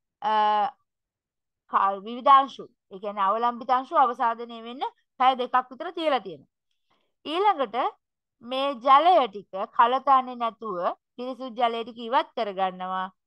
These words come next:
පතුලේ ඉතුරු වෙලා තියෙන රොන් බොර ප්‍රාථමික රොන් බොර විදියට, අ, ඉවත් කරනවා. හැබැයි ඉවත් කරනවා කියන්නේ නිකම්ම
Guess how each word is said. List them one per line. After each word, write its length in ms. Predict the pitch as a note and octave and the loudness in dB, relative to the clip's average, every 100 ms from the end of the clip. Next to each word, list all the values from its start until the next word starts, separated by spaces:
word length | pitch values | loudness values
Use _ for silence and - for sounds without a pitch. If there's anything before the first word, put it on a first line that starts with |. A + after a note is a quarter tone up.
| _ _ _ | _ _ _
පතුලේ 400 | A3 A#3+ D4+ D4+ | 0 0 0 -2
ඉතුරු 220 | C#4 C4 | -2 -4
වෙලා 260 | B3 A#3 A3+ | -2 2 2
තියෙන 320 | A3+ A3+ A#3 | 0 -6 -6
රොන් 240 | A3+ B3+ C#4+ | -4 -4 -4
බොර 240 | A#3+ F#3 D#3+ F3 F#3 - _ _ _ - | -6 -6 -6 -6 -6 -8 _ _ _ 4
ප්‍රාථමික 540 | A3+ B3+ C4 D4 C#4 | 6 6 4 -8 -6
රොන් 260 | D4 A#3 A3 | -2 -2 -2
බොර 180 | G#3+ G#3+ | -6 -6
විදියට, 400 | A3 G3+ G3+ C4+ B4 - _ _ _ _ _ _ _ _ _ _ _ | -6 -6 -2 2 2 0 _ _ _ _ _ _ _ _ _ _ _
අ, 80 | - - G#3+ G#3+ G3+ - _ _ _ _ _ _ _ _ - | -2 0 0 0 -2 -6 _ _ _ _ _ _ _ _ -10
ඉවත් 260 | B3+ D4 D4 | 0 2 2
කරනවා. 520 | - B3+ A3+ G#3 G#3+ | 0 -2 -2 2 4
හැබැයි 340 | D#4+ C#4+ A#3 A#3+ | 4 0 -2 -2
ඉවත් 220 | G#3+ G#3 | -4 -6
කරනවා 280 | - A3 A3+ | -8 -8 -6
කියන්නේ 200 | A3+ G#3 | -4 -4
නිකම්ම 280 | F3+ G#3 | -2 -2